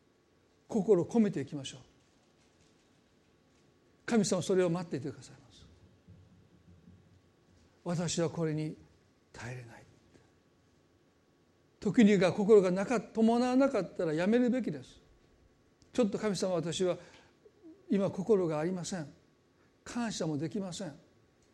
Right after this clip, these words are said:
なのにあなたに賛美をすることはあなたは決して願っていない。どうぞ礼拝に来て感謝できないときは無理に歌わなくてもそこに座っていてもいいと思いま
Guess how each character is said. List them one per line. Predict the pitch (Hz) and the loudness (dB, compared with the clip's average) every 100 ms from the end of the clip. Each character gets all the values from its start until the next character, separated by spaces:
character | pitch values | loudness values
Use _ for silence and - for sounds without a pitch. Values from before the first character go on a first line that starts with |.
| _ _ | _ _
な | 233 | 0
の | 214 | 0
に | 175 | 0
あ | 196 | -2
な | 214 | -2
た | 185 | -2
に | 160 | -2
賛 | - 220 240 208 | -4 -2 2 2
美 | |
を | 175 | 2
す | - | 0
る | 190 | -2
こ | 175 165 | -2 -4
と | 156 | -4
は | 170 165 - _ _ _ _ _ - | -6 -8 -14 _ _ _ _ _ -10
あ | 180 | -8
な | 185 | -6
た | 190 | -6
は | 151 | -6
決 | - 175 | -6 -8
し | |
て | - | -4
願 | 165 180 190 | -4 -4 -8
っ | |
て | 185 208 | -8 -8
い | |
な | 220 190 | -6 -8
い。 | - - - _ _ - | -12 -20 -20 _ _ 4
ど | 240 | 6
う | |
ぞ | 190 | 8
礼 | 208 | 8
拝 | 208 214 | 8 4
に | 208 | 2
来 | - | 0
て | 220 | 0
感 | 233 233 | 0 -2
謝 | 202 | 2
で | 196 | 2
き | 220 | 2
な | 220 | 0
い | 180 | 0
と | 170 | -2
き | 180 | 0
は | 185 170 - 220 | 0 -2 -4 0
無 | 226 | 2
理 | 196 | 2
に | |
歌 | 180 196 | 2 0
わ | 196 | -2
な | 196 | -4
く | 165 | -6
て | 160 | -6
も | 170 196 - _ _ _ _ | -6 -6 -12 _ _ _ _
そ | - 202 | -8 -4
こ | 202 | -2
に | 170 | -2
座 | - 214 | -4 -4
っ | 202 | -4
て | 208 | -4
い | 202 | -4
て | 214 | -4
も | 170 | -4
い | |
い | 208 | -6
と | 160 | -6
思 | |
い | |
ま | 139 | -8